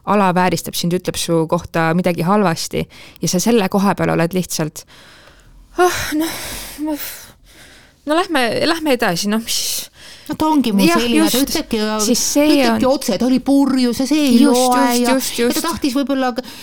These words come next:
Speaker 2: tahtis võib-olla mingit lolli nalja teha, no ei tulnud hästi välja.
Speaker 1: Siis see on see koht, kus see mees saab kohe aru, "Ahah, see naine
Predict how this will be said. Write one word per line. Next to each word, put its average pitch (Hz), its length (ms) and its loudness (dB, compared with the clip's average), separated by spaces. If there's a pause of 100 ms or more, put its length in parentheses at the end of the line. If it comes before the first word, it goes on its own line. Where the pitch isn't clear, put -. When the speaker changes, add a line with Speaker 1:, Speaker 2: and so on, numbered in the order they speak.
(180)
Speaker 2:
tahtis 330 260 -4
võib-olla 262 260 0
mingit 247 240 2
lolli 262 320 2
nalja 240 380 2
teha, 254 220 0
no 294 100 2
ei 320 80 -2
tulnud 277 280 2
hästi 262 320 -2
välja. 233 340 0 (460)
Speaker 1:
Siis 240 200 -4 (100)
see 285 340 2
on 170 140 -2
see 226 460 0
koht, - 480 -4 (160)
kus 202 240 -4
see 214 180 2
mees 208 440 2
saab 165 240 -8
kohe 220 340 2
aru, 185 440 2 (500)
"Ahah, 220 260 0 (960)
see 302 260 0
naine 254 540 2